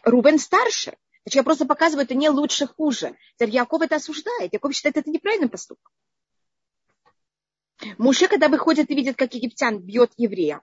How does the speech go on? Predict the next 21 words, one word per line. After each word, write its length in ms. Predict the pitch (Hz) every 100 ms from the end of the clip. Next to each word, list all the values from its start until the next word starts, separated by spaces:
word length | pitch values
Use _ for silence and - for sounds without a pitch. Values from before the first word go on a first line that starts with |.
| _
хотя 200 | 226 240
там 140 | 240
есть 140 | 226 220
ещё 180 | 220 294
другие 300 | 233 285 339
евреи, 360 | 180 143 - _ _
он 80 | 233
заступается. 640 | 240 - 311 392 269 - - _ _ _ _ _ _ _ _ _ _ _ _ _ _ _ _ _ _ _ _ - 226 233
Он 120 | 247
также 200 | 285 269
заступается 520 | 269 294 262 254 247
после 200 | 254 277
того, 120 | 277
как 40 | 269
он 40 | 254
очень 380 | 240 247 254 233
болезненно 640 | 175 220 220 247 254 247
расплатился, 560 | 233 - 247 - 233 233
ему 120 | 226
пришлось 360 | 233 240 240 -
убежать 580 | 233 247 208 233 233